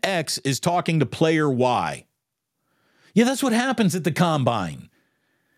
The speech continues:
Pretty much every team talks to every player coming through the Combine just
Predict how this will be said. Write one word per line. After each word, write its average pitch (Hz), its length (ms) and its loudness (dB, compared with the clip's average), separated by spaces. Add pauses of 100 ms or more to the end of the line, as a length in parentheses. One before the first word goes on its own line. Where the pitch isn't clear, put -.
(140)
Pretty 294 200 2
much 254 240 0
every 240 320 0
team 233 320 0
talks 220 320 0
to - 180 -4
every 208 300 2
player 190 360 2
coming 190 320 2
through 185 180 2
the 180 80 0
Combine 175 680 0
just 170 360 -2